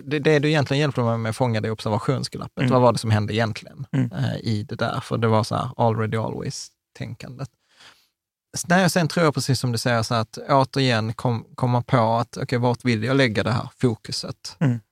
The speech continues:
Speaker 1: Nej, men kanske nyheterna som jag börjat kolla på igen kanske
Speaker 2: Mm.
Speaker 1: är inte det bästa stället att, att lägga det, lägga det på, eh, tänker jag.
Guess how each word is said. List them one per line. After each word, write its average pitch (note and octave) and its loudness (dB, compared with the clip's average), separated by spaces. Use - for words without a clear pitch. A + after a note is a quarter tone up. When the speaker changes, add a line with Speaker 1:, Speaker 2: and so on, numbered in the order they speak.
Speaker 1:
Nej, B2 -2
men B2 0
kanske A2+ -2
nyheterna A2 0
som A#2+ -2
jag A2 4
börjat A2 0
kolla A2 -2
på G#2+ -8
igen G2+ -8
kanske D#3 -2
Speaker 2:
Mm. G2 0
Speaker 1:
är A2+ -4
inte F#2 -6
det F#2+ -8
bästa - -12
stället - -12
att, - -16
att A2+ -6
lägga - -10
det, A#2+ -10
lägga A#2 -6
det A2 -10
på, - -12
eh, A2+ -4
tänker A#2+ -8
jag. B2 -6